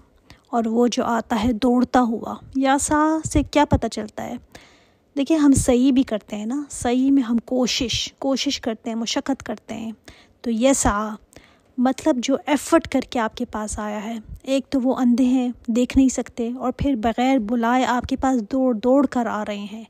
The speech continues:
सीखना चाहते हैं आप सल्लल्लाहु अलैहि वसल्लम से। वहुवा यख्शा, इस हाल में कि वो डरता भी है अल्लाह से,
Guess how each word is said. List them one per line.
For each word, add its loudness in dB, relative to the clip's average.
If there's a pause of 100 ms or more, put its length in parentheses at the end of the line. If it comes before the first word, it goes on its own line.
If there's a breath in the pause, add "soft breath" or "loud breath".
(380 soft breath)
सीखना 2
चाहते 0
हैं -2
आप -4
सल्लल्लाहु -4
अलैहि -4
वसल्लम -8
से। -14 (1600 soft breath)
वहुवा 2
यख्शा, -4 (120)
इस 0
हाल 4
में 6
कि 0
वो 0
डरता 2
भी 2
है -4
अल्लाह -6
से, -6